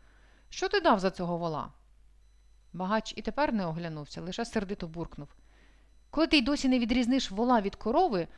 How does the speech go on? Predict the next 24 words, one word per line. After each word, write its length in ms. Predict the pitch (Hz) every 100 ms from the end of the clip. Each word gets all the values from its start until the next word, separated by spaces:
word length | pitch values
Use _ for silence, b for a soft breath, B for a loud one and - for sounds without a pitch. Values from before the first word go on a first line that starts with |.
| b -
то 100 | 262
хоч 180 | 302
помовчи». 640 | - 302 302 - - 151 156 - - - - - - - - - - -
«Та 120 | -
яка 260 | 175 196 262
то 120 | 349
корова, 400 | - 330 381 214
то 140 | - 214
віл!» — 360 | 262 277 165 - -
розреготався 720 | 190 190 180 180 190 165 - 165
стрічний 440 | - 170 - 160
купець. 500 | - 170 156 - - B B B B
«Як 200 | 214 208
не 160 | 262 285
віриш, 300 | 320 320 -
то 100 | 311
сам 240 | 339 403
подивися». 600 | 349 240 208 160 - - - b b b b - - - - -
Багач 300 | 170 190 254
озирнувся 680 | 254 180 165 202 262 254 233 - - -
і 140 | 220
за 140 | 202
голову 520 | 240 247 320 269 180 175
схопився. 680 | - 156 - 147 - -